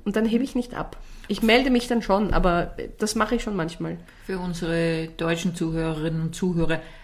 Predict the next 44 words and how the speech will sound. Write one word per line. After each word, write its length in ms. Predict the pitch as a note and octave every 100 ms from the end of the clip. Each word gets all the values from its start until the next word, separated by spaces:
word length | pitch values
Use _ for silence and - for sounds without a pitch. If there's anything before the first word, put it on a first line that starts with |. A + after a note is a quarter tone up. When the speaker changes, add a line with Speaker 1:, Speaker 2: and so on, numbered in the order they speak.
| - - - -
Speaker 2:
das 340 | F#3 F3 - -
geht 300 | F#3+ G#3 A3
sich 280 | - F#3 -
nicht 380 | F#3 - - -
aus. 480 | D3+ D#3 C#3+ -
Das 100 | - F#3
Speaker 1:
Das 20 | G3
Speaker 2:
heißt, 200 | G3 -
Speaker 1:
kann 60 | G3+
Speaker 2:
man 120 | F#3
Speaker 1:
man. 140 | G3
Speaker 2:
hat 280 | G3+ G#3+ -
keine 420 | - A3 A3 A#3+
Zeit 360 | - - C#4 C4+
Speaker 1:
Aber 80 | - F3
Speaker 2:
dafür. 80 | D#3+
Speaker 1:
das 140 | E3
haben 100 | C#3+
wir 40 | F3+
doch 100 | F#3+
schon 160 | F#3
mal 100 | F3+
geklärt. 360 | F#3 F3+ - F3
Speaker 2:
Ja, 40 |
aber 120 | E3 E3
man 120 | D#3
kann 200 | E3 D#3+
ja 60 | E3
immer 160 | E3
wieder 200 | F#3+ G3+
einen 200 | D#3+ D3 -
Bildungsauftrag 800 | F3 F3 F3 - D#3 - E3 E3+
hier 180 | G3 E3+ E3
erfüllen 460 | E3 F#3 G3+ F3+
und 400 | E3 E3 - - G#3 -
Speaker 1:
<laughs> 120 | -
Speaker 2:
einfach 400 | F#3 A3+ F3 -
auch 260 | F#3 - -
dieses, 420 | G3 F#3+ F#3+ - - -
diese 140 | - G3
Österreichismen 1400 | - C3+ - - F3+ - G#3+ C#4 - - E3+ E3+ E3 - G#3 -
Speaker 1:
<laughs> 280 | - F4 -
Speaker 2:
irgendwie 720 | F#4+ F3+ F3+ F3 F3+ F3 E3
erklären. 600 | D#3 D#3 D#3+ D#3+ D3+ D3